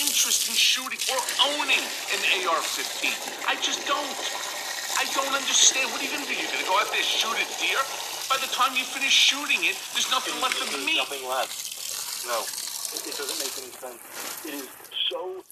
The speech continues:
Speaker 2: completely unnecessary and a trade-off of, I don't even know what, for just to, like, uh, I don't, I don't know why any, first of all, I don't know why anyone would wanna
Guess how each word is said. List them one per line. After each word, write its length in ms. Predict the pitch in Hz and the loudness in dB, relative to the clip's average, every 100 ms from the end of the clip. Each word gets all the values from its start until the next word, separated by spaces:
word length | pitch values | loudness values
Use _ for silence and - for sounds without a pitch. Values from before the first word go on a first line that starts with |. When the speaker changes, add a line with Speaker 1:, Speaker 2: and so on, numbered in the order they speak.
| - - | -20 -14
Speaker 2:
completely 760 | 269 254 - 160 185 156 151 - _ | -14 -14 -12 -12 -10 -12 -14 -16 _
unnecessary 880 | 123 120 123 123 147 - 156 143 143 - - - | -12 -10 -12 -12 -12 -10 -8 -6 -6 -8 -10 -8
and 100 | - | -6
a 80 | - | -6
trade-off 640 | - - 160 - - - - | -8 -8 -4 0 2 2 -2
of, 80 | 123 - - | -6 -4 -2
I 80 | 185 | -2
don't 160 | 254 | -2
even 200 | 170 - - | -8 -10 -8
know 120 | - - - | -6 -6 -6
what, 160 | 92 - - - - | -8 -8 -14 -16 -14
for 160 | 135 123 143 | -10 -8 -6
just 240 | - - | -6 -6
to, 40 | 117 | -4
like, 240 | 110 98 | -2 -2
uh, 1120 | - - - - - 285 269 - - - - - - - - - - | -6 -14 -14 -12 -10 -12 -10 -8 -4 -4 -4 -4 -6 -10 -12 -8 -4
I 80 | 196 | -4
don't, 80 | - | -4
I 80 | - | -4
don't 80 | 190 | -4
know 80 | 175 | -4
why 160 | 156 - | -4 -4
any, 80 | 151 - - 131 143 | -8 -10 -12 -10 -8
first 240 | - - | -6 -6
of 80 | - | -6
all, 160 | - - | -8 -4
I 80 | |
don't 80 | 135 | -4
know 80 | 131 117 | -4 -4
why 80 | 110 - | -2 0
anyone 240 | - - 110 | 0 0 0
would 160 | 107 101 | -2 -2
wanna 240 | 95 95 | -2 -2